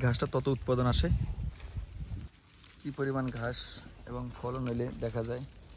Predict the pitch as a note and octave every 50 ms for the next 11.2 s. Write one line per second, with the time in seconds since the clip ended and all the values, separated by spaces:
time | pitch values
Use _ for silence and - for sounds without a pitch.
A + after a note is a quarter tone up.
0 | - - - - - - - - - - - C3 B2 B2+ B2 B2 - - B2+ -
1 | - - - - - - - - - - - - - - - - - - - -
2 | - - - - - - - - - - - - - - - - - - - -
3 | - - - - - - - - - - - - - - - - - - - -
4 | - - - - - - - - D3 C#3+ - - D#3 D#3+ D#3+ D#3+ D3+ - - C#3+
5 | D3 C#3 - - D#3 D3+ C#3+ - - - C#3+ C#3 B2+ B2+ D3 D3 C#3+ - - -
6 | - - - - C#3 C#3 C3 - C#3+ C3 - - D3 C3+ C3 B2+ A#2+ C3+ C3 C3
7 | B2+ A#2+ - C3 B2 B2 A#2 A2+ G#2 - - - - - - - - - - -
8 | - - - - - - - - - C#3+ A#2 A2 A2+ B2 A#2+ A#2+ C3+ D3 - -
9 | - - - - - - - - - - - - - - - - - - - -
10 | - - - - - - - - - - - - - - - - - - - -
11 | - - - C3